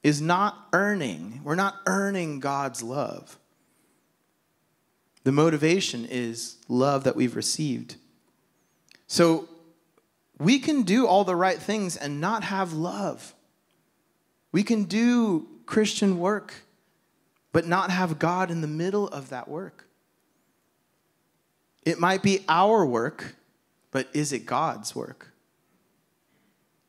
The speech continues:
One of the most sobering passages about this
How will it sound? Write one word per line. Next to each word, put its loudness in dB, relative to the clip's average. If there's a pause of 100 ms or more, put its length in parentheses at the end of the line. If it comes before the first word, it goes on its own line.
(1300)
One 2
of -2
the 2
most 0
sobering 2
passages -4
about 0
this -2